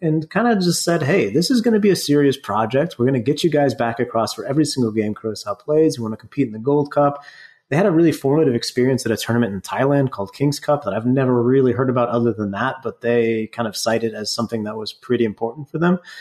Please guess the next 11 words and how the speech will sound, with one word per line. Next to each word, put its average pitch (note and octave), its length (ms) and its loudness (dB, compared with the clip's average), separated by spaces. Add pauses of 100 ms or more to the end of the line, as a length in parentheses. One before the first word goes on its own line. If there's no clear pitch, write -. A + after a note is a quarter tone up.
(580)
And F3 140 2
even F#3+ 160 4
when F3+ 100 6
the D#3 80 2
Caribbean D3+ 400 2
Cup B2+ 180 -2
was A2 140 -2
happening, A2 400 -4 (140)
uh, G2 200 -8
they G#2 100 -6
also, G#2 520 -4